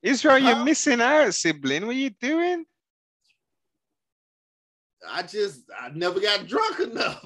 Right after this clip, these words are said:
Speaker 2: <laughs>
Speaker 1: Drunk enough. You can't do the sister like
Speaker 2: See,
Speaker 1: that.
Speaker 2: I just,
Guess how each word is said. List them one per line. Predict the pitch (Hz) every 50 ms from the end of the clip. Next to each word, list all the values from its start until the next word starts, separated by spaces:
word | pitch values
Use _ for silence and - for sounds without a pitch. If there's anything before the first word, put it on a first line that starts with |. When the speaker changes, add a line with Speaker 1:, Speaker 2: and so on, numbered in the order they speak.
| - - -
Speaker 2:
<laughs> | - 262 302 302 - - 185 190 - 190 180 - - - -
Speaker 1:
Drunk | - 147 147 147 151 147 147 139 - - 139
enough. | 143 139 139 143 139 143 143 143 143 - - 143 143 _ _ _ 156 165
You | 190 202 185
can't | - - - 254 226 208 190 185 185 190
do | 175 170
the | 165 160
sister | 156 - 160 156 - - - - 151 143 131
like | 139 139 139 139 339
Speaker 2:
See, | 311
Speaker 1:
that. | 135 135 135 - - - - 277
Speaker 2:
I | 294 294 277
just, | 320 302 277 240